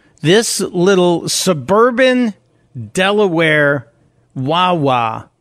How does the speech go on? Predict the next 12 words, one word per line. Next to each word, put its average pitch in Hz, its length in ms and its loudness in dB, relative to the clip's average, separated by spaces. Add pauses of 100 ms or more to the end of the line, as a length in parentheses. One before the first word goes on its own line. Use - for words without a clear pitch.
(520)
just - 280 -2
after 196 300 0
midnight, 180 640 2
was 151 180 -2 (100)
overrun 180 720 2
by 143 160 2
a 135 360 -2
massive 165 960 -4
gang 151 540 -2
of 143 240 -4
young 151 520 0
people. 117 560 -8